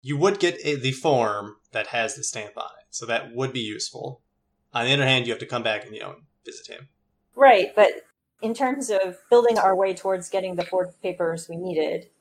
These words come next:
Speaker 1: Right.
Speaker 2: will that make things easier?
Speaker 1: It will. It's also, like, that's more of a paper trail for you were here at this time.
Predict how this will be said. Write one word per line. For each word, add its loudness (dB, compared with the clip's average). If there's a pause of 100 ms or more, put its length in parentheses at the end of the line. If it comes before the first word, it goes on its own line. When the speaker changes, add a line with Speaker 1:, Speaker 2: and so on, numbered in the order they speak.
(120)
Speaker 1:
Right. -12 (360)
Speaker 2:
will 0
that 6
make -8
things -6
easier? -8 (540)
Speaker 1:
It -2
will. 4 (300)
It's -2
also, 4
like, -2
that's -2
more 0
of -4
a -4
paper -4
trail -4
for -8
you -6
were -4
here -2
at -8
this -8
time. -8